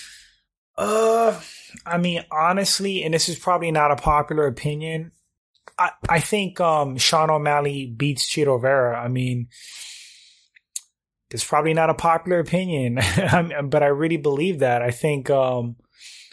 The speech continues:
I think Sean's a better striker. Um, you know, I think he's more dangerous on the feet. I felt like he was doing really well against Cheeto Vera before,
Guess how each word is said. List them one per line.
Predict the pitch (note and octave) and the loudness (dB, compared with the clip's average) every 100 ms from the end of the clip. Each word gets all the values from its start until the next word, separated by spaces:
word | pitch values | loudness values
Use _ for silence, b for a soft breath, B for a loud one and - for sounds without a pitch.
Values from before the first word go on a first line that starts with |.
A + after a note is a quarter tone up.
| - | -4
I | C3+ | -2
think | D#3 C3+ | 0 0
Sean's | - D3+ D3 C3+ | 2 2 2 0
a | |
better | B2 C#3 B2 | 0 0 0
striker. | - C#3 C#3+ C3+ D3 C#3+ C#3 - _ - | -2 0 0 0 -2 -2 -6 -8 _ -10
Um, | C#3 C3+ C3 B2+ A#2+ A2+ - _ _ _ - _ b b b b | -2 0 2 0 -2 -6 -10 _ _ _ -14 _ b b b b
you | - C3 | -6 0
know, | |
I | C3 | 0
think | D3+ C#3+ | 2 0
he's | B2 | 0
more | C#3+ B2+ | 0 0
dangerous | C3 C3+ C3 C3 C3 | 0 -2 -2 0 0
on | C3+ B2 | -2 -4
the | A2 | -6
feet. | - C3+ C3+ C3+ - | -8 -6 -4 -6 -8
I | B2 | -4
felt | G3 G3+ | 0 2
like | G3+ - | 2 0
he | F#3 | -2
was | D#3 C3+ | -2 -2
doing | D#3 C#3 | -4 -2
really | C3+ C#3+ | -2 -2
well | C3 C3+ C3+ | 0 2 2
against | B2+ B2 - | 0 -4 -6
Cheeto | - C3+ B2+ | -4 -2 -2
Vera | A2+ C3 C3+ A#2+ | 0 2 2 0
before, | A#2+ - - B2+ B2+ B2 A#2+ | -4 -6 -4 -2 0 -2 -4